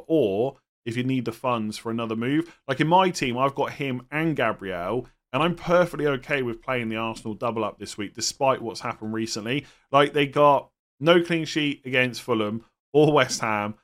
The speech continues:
or Liverpool. Uh, they got one against Brighton. They didn't keep one against Villa or Luton.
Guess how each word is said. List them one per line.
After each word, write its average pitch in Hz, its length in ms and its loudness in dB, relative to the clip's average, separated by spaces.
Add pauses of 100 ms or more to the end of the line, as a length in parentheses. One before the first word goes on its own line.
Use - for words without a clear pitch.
(240)
or 160 180 8
Liverpool. 117 640 0 (240)
Uh, 127 140 2
they 131 80 2
got 170 220 6
one 170 100 2
against 143 320 -4
Brighton. 117 300 0
They 127 80 -2
didn't 160 280 0
keep 143 220 -8
one 135 160 -4
against 123 380 -6
Villa 123 400 0
or 151 460 4
Luton. 107 540 -4